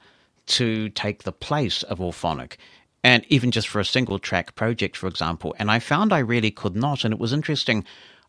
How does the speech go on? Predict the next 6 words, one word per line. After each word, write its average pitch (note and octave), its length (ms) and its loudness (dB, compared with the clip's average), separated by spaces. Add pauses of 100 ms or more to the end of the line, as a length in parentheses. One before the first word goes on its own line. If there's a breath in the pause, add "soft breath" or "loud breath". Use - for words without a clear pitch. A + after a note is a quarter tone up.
(160)
I C#3 80 2
used D#3 300 4
various C#3+ 500 2
presets - 640 -2
and G2+ 140 -2
processes, F#2+ 800 -2